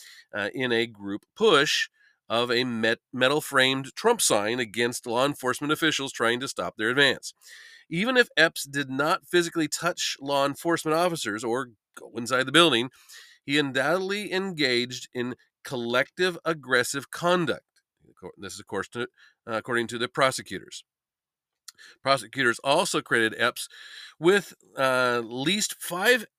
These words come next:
efforts to de-escalate conflict and avoid violence between rioters and police officers, speaking, uh, voluntarily with the F B I and Congress,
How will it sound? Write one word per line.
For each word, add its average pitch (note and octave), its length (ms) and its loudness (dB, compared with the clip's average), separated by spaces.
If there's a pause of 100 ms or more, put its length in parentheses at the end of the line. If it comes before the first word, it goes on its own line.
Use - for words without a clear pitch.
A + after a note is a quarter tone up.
(200)
efforts - 720 -4
to C3 400 -2 (260)
de-escalate F3 600 0
conflict D3 520 0
and F#2+ 100 -8
avoid C3+ 380 0
violence C3 340 0
between A#2 360 -4
rioters A2+ 380 2
and G2+ 100 -8
police G2+ 240 -8
officers, D3 480 0 (260)
speaking, C#3+ 540 -6 (320)
uh, A2+ 160 -6
voluntarily C3+ 680 2
with C3 340 0
the B2 200 0
F A2+ 160 0
B A#2+ 140 0
I C3 220 6
and G#2 280 -2
Congress, D#3+ 460 2